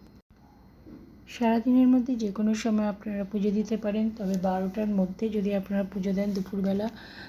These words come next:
তাহলে সেটা বিশেষভাবে ভালো হয়, কারণ, আহ,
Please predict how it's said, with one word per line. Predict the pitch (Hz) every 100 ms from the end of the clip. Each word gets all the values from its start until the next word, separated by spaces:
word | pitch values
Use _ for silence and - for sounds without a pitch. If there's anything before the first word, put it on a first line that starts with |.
| -
তাহলে | 208 190 190
সেটা | 202 190 196
বিশেষভাবে | 190 190 220 214 220 220
ভালো | 202 202 202
হয়, | 202 214 240
কারণ, | 233 175 180 180 185 - - - - -
আহ, | 185 180 185